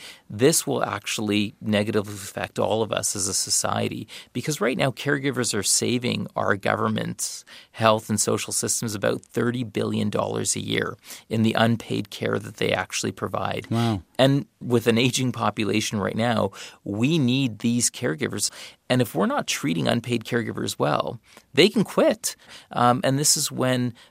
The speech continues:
Speaker 1: mom ends up in the hospital and the family says, "We can't do it anymore. Um, we can't, we, we can't take them home." So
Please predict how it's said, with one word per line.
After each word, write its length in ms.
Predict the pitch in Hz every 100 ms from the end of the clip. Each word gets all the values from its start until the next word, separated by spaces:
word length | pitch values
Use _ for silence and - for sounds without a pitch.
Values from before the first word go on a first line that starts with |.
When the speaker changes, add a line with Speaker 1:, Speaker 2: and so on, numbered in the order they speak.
| -
Speaker 1:
mom 300 | 117 131 127
ends 240 | 120 110
up 200 | 123 -
in 100 | 117
the 100 | 110
hospital 680 | 101 113 147 - 117 107 107
and 180 | 113 110
the 60 | 107
family 340 | 120 117 120
says, 260 | - 120 -
"We 100 | -
can't 280 | - 165 135
do 180 | 131 165
it 80 | 180
anymore. 580 | 104 110 98 - 117 -
Um, 260 | 127 127 -
we 120 | 139
can't, 200 | - -
we, 140 | 135 135 - - -
we 100 | -
can't 240 | 185 120 101
take 220 | 107 98
them 120 | 107
home." 320 | 101 104 143 175 - -
So 380 | - - 160 -